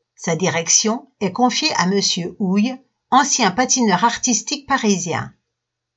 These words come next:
La patinoire fait, à l'époque, l'objet de quelques critiques. Comme chacun sait, dans un pays de montagne, le succès de cette patinoire est évident.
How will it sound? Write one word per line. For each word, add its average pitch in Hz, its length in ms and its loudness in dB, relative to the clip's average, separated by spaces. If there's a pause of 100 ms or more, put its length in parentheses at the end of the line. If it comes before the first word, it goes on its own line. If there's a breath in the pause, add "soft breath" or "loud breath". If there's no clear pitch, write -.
(340)
La 160 160 -6
patinoire 240 680 4
fait, 208 440 -4 (180)
à 175 120 4
l'époque, 233 540 -2 (180)
l'objet 233 380 4
de 214 80 4
quelques 208 400 0
critiques. 170 800 -6 (580)
Comme 160 180 -6
chacun 185 380 0
sait, 254 360 -2 (320)
dans 208 240 4
un 226 60 4
pays 254 360 2
de 202 120 4
montagne, 196 800 2
le 202 120 4
succès 240 460 2
de 196 100 2
cette 147 260 -6
patinoire 214 720 2
est 185 200 -4
évident. 170 540 -2